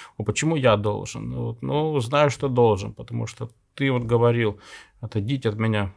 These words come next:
проклятые, в огонь вечный'". Потому что не накормили голодного, не напоили жаждущего, не посетили в больнице, в темнице находящихся, вообще были негостеприимны. Вот.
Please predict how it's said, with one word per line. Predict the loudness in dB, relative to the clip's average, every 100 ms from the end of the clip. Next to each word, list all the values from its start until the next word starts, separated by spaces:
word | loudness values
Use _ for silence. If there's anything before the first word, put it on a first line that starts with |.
| 0
проклятые, | 2 2 -2 -10 -6 -6 -4
в | 0
огонь | 2 2 0
вечный'". | 0 -2 -4 -10 -14 _ -20 -20 -20 -14
Потому | -4 0 0 -2
что | -6 -8 -8 -6
не | -2
накормили | -2 0 2 2 2
голодного, | 2 4 4 2 0
не | -2
напоили | -4 -4 -2 -2 -2
жаждущего, | -2 0 0 0 -6 -6
не | -6
посетили | -6 -8 -6 -2 -2
в | -2
больнице, | -2 -2 0 -4 -8
в |
темнице | -4 -2 -2 -4
находящихся, | -4 -4 -2 -2 -2 -8 -10
вообще | -6 -4 -4 -6 -6
были | -2 0 0
негостеприимны. | 0 -2 -6 -6 -2 -2 -2 -6 -10 -20 -18 -16 -16 -12
Вот. | -8 -6